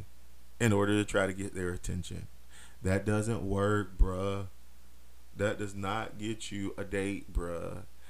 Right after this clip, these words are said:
That does not get you some guts, bruh. It just makes people look at you like, say, "Damn, you agree with everything." You, you don't ha-, you don't have to do that. It's twenty twenty-one,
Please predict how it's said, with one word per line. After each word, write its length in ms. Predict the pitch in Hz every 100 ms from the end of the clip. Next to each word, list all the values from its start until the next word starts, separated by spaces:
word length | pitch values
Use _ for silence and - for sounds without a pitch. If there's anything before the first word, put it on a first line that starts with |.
| - -
That 200 | 104 -
does 160 | 92
not 400 | 95 92 101 -
get 320 | 101 98 - 92
you 320 | 90 87 90
some 300 | - 90 87
guts, 420 | 87 87 - -
bruh. 360 | - - - - - - - - - - - - - -
It 140 | 98
just 180 | 127 120
makes 200 | 113 104
people 260 | 117 107 98
look 180 | 101
at 140 | 95 90
you 160 | 92
like, 280 | 85 87 87
say, 180 | - 90
"Damn, 340 | 90 90 87
you 120 | 90 85
agree 240 | - 87
with 120 | 85
everything." 580 | 92 - - 80 - 98 98 - - - - - - - - - - - - - - - - -
You, 140 | 123
you 200 | - 127
don't 160 | 147 -
ha-, 160 | 113
you 140 | 127 139
don't 120 | 139
have 240 | 107 117
to 100 | -
do 160 | 101 87
that. 240 | 85 - - - - - - - -
It's 240 | 135 135 -
twenty 380 | - 131 143 135
twenty-one, 1700 | - 120 113 104 - - - - - - 92 95 90 92 90 87